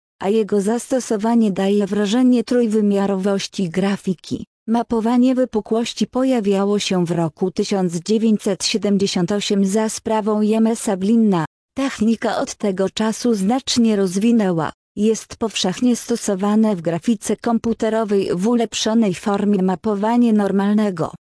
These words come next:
w którym nie nakłada się jak bump mappingu odcieni szarości,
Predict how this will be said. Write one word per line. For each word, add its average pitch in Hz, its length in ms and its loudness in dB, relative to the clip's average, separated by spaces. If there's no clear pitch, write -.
w - 80 -20
którym 185 380 0
nie 185 100 2
nakłada 202 460 -2
się 226 280 0
jak 185 220 0
bump 190 400 0
mappingu 240 600 2
odcieni 254 640 0
szarości, 185 720 -2